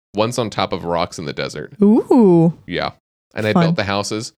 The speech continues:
Speaker 1: just, like, right on the edge of the rocks and then built them out over, like, the vertical drop.
Speaker 2: Yeah.
Speaker 1: Because I can.
Speaker 2: As you should.
Speaker 1: And I
Speaker 2: Again,
Speaker 1: did.
Speaker 2: it's your
Speaker 1: Yeah,
Speaker 2: right.
Speaker 1: it was
Speaker 2: You
Speaker 1: great.
Speaker 2: paid.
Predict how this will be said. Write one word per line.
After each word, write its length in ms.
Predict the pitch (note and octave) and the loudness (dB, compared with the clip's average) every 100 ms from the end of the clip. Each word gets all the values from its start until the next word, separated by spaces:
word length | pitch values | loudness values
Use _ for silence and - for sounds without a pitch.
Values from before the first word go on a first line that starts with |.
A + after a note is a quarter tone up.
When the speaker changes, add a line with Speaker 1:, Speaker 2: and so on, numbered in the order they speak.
| - | -8
Speaker 1:
just, 260 | A2 G#2+ | -6 -4
like, 180 | G#2 F2 | -4 -4
right 260 | F#2 G2 - | -2 -2 -2
on 220 | F#2+ F2+ | -4 -4
the 140 | F2+ | -6
edge 140 | - F#2+ | -8 -8
of 80 | G2+ | -6
the 80 | |
rocks 300 | G#2+ G2+ A#2+ | -4 -4 -6
and 100 | - | -8
then 120 | F#2+ F2+ | -8 -6
built 180 | D2 E2 | -6 -6
them 140 | D#2+ | -6
out 200 | D#2 - | -8 -6
over, 280 | F2 E2+ F2 | -6 -4 -6
like, 300 | D#2+ C#2+ C2 - - | -4 -6 -6 -12 -20
the 220 | G#1 F#2 | -14 -12
vertical 360 | F2 F2 F#2+ D#2 | -8 -8 -8 -10
drop. 380 | D2 C#2+ - _ | -8 -8 -8 _
Speaker 2:
Yeah. 240 | A3 G3 F3+ _ | 0 2 0 _
Speaker 1:
Because 280 | - G2+ G2 | -8 -4 -2
I 100 | G2 | -2
can. 380 | G2+ G#2+ A#2 G#2+ _ - | -4 -8 -8 -10 _ -2
Speaker 2:
As 160 | G#3 | 2
you 60 | G3 | 4
should. 180 | F3+ A#3+ F#3+ | 4 2 2
Speaker 1:
And 80 | - _ - | -2 _ -6
I 40 | G#3+ | 0
Speaker 2:
Again, 200 | G#3+ G3+ | 2 4
Speaker 1:
did. 220 | B2 - | 2 0
Speaker 2:
it's 160 | C4 B3+ | -2 2
your 120 | F#3+ | 4
Speaker 1:
Yeah, 40 | F#3+ | 4
Speaker 2:
right. 160 | F#3 | 4
Speaker 1:
it 60 | A#2 | 2
was 160 | G#2 - | -4 0
Speaker 2:
You 220 | A3 B3+ | 2 4
Speaker 1:
great. 20 | |
Speaker 2:
paid. 420 | G#3 A3+ - F3+ | 4 4 0 -8